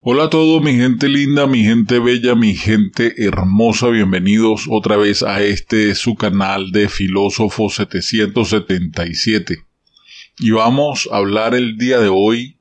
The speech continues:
nada más y nada menos, de lo que ha dicho la dirigente o la aspirante a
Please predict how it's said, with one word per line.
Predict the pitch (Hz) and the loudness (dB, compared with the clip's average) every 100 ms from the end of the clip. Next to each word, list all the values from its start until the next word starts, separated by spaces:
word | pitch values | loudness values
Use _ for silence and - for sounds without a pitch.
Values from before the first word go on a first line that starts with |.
| _ | _
nada | 98 98 104 110 110 | -10 -4 0 2 2
más | 113 107 | 2 2
y | |
nada | 107 107 | 0 0
menos, | 110 107 110 - _ _ - - - | 2 0 -2 -6 _ _ -20 -20 -8
de | 104 110 | -2 2
lo | 110 | 0
que | 127 | 0
ha | 127 | 0
dicho | 135 127 - 143 139 | -2 -4 -2 2 2
la | 117 104 101 | 2 0 0
dirigente | 98 98 92 95 101 110 101 123 123 113 95 82 - - | 0 -2 -4 -4 -2 0 0 0 2 2 0 -4 -10 -14
o | - 104 | -4 -2
la | 104 | 0
aspirante | 104 - 113 113 123 143 117 113 82 - _ _ _ _ _ _ _ _ _ | -2 -2 0 0 2 2 0 0 -2 -6 _ _ _ _ _ _ _ _ _
a | - 98 110 117 113 90 | -4 -2 0 0 0 -2